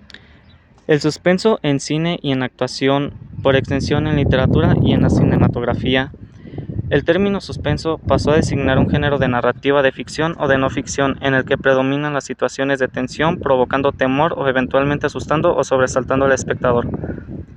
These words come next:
Es un recurso literario y un amplio género de literatura, cine y televisión que incluye numerosos y frecuentemente solapados subgéneros,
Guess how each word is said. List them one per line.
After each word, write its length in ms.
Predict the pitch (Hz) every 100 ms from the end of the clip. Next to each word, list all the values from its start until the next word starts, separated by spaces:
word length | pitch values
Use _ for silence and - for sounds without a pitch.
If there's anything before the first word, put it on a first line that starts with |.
| - - -
Es 160 | - 165
un 80 | 208
recurso 340 | 190 175 -
literario 600 | 170 139 131 131 139 151 -
y 120 | 143
un 120 | 160
amplio 280 | 165 165 165
género 360 | 156 156 156
de 120 | 135 131
literatura, 600 | 120 131 127 - 143 143
cine 320 | 139 147 147
y 120 | 143
televisión 600 | 139 131 123 - 135 151 - - - -
que 80 | 147
incluye 340 | 139 156 185
numerosos 600 | 180 143 131 135 160 151
y 40 |
frecuentemente 800 | 135 127 - 135 - 147 143 143
solapados 560 | - 131 123 - 131 131
subgéneros, 600 | 135 - 151 151 147